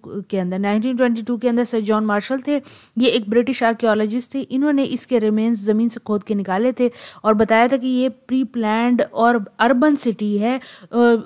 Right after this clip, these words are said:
पाँच हज़ार साल पुरानी। और उन्होंने कहा, उन्होंने बताया कि ये कितनी एडवांस थी, इस बारे में सारी बातें बताई। अगर हड़प्पा सिविलाइजेशन के बारे में बात करें तो ये एक ऐसी आर्कियोलॉजिकल साइट है, इंडस वैली की सिविलाइजेशन है जो कि पंजाब के अंदर वाक़-, northern,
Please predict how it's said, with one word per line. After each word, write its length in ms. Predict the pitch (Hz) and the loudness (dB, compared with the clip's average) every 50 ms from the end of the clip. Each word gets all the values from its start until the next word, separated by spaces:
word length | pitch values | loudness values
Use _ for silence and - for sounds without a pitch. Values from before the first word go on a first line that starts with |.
| - 202 - _ | -8 -16 -6 _
पाँच 260 | 254 262 269 269 - 254 | 4 6 6 4 4 0
हज़ार 200 | 226 233 220 214 | 0 0 0 0
साल 220 | 208 214 202 196 | 0 -2 -4 -4
पुरानी। 460 | 175 - 185 180 175 170 165 165 160 - _ _ _ _ _ _ _ - | -4 -4 -4 -4 -4 -6 -8 -8 -12 -14 _ _ _ _ _ _ _ 2
और 120 | 233 240 | 4 6
उन्होंने 340 | 262 269 277 285 294 302 285 | 6 6 6 6 6 4 2
कहा, 380 | - 262 254 262 269 285 285 | 2 2 4 4 6 4 4
उन्होंने 300 | - - 254 254 262 277 | 4 2 0 0 2 2
बताया 420 | 247 240 233 - 220 220 233 262 277 | 0 0 0 0 0 2 2 2 0
कि 120 | 269 277 | -2 -2
ये 120 | 277 277 262 | -4 -4 -4
कितनी 300 | - 269 220 - 262 269 | -6 -8 -4 -2 -2 -2
एडवांस 480 | - - 196 202 208 208 220 247 240 - | 0 -2 -2 2 2 4 4 2 2 0
थी, 100 | 247 254 | -2 -2
इस 160 | 247 240 226 208 | -2 -2 0 0
बारे 180 | 226 214 233 | 2 2 2
में 60 | 247 | 2
सारी 260 | 247 - 240 226 233 233 | 2 0 0 0 0 0
बातें 300 | 208 196 180 - 180 175 | 0 0 -2 -2 -6 -8
बताई। 300 | - 131 139 160 165 165 - _ _ _ _ - - - - - - _ | -8 -8 -8 -8 -10 -12 -16 _ _ _ _ -20 -20 -20 -20 -20 -8 _
अगर 220 | 233 226 254 269 262 | 2 4 6 4 4
हड़प्पा 440 | 240 202 220 220 226 233 233 262 277 | 4 2 2 2 2 2 0 -2 -2
सिविलाइजेशन 600 | 254 277 262 254 247 240 247 240 226 262 262 247 | 0 0 0 2 2 2 2 0 -2 -2 -4 -4
के 60 | 254 | -2
बारे 200 | 226 226 220 233 | -2 0 0 0
में 160 | 240 240 226 | 0 0 0
बात 260 | 220 214 208 220 214 | 0 0 0 -2 -2
करें 280 | - 240 220 233 240 233 | -4 -4 -4 -2 -4 -4
तो 100 | 247 240 | -4 -2
ये 120 | 233 233 | -2 -2
एक 100 | 226 226 | -2 -2
ऐसी 220 | 214 214 202 240 226 | -4 -4 -2 0 0
आर्कियोलॉजिकल 800 | 220 226 220 - 240 220 214 208 208 208 196 214 208 233 226 | 0 0 0 0 2 2 4 4 2 2 0 0 -2 -2 -4
साइट 400 | 208 - 202 190 196 220 196 - | -4 -4 -4 -2 -2 -4 -4 -4
है, 180 | 220 226 233 214 | -4 -4 -2 -2
इंडस 320 | 214 214 226 233 233 - | 0 0 0 -2 -2 -4
वैली 240 | 202 190 208 220 220 | -4 -4 -2 -2 -2
की 120 | 240 254 | -2 -2
सिविलाइजेशन 680 | 240 - 220 214 202 202 202 196 202 202 190 208 214 208 | -2 -2 -4 -2 -2 0 -2 -2 -4 -6 -6 -6 -6 -4
है 140 | 214 226 247 | -4 -4 -2
जो 120 | 233 226 | -2 -2
कि 80 | 226 240 | -2 -4
पंजाब 420 | 240 - 220 214 214 214 226 226 | -6 -6 -4 -2 0 0 0 0
के 100 | 214 - | -2 -4
अंदर 180 | 220 208 202 190 | -4 -4 -4 -4
वाक़-, 220 | 185 175 175 170 | -4 -6 -6 0
northern, 500 | - 226 233 233 220 233 240 240 247 240 | 4 4 4 4 4 4 4 4 2 2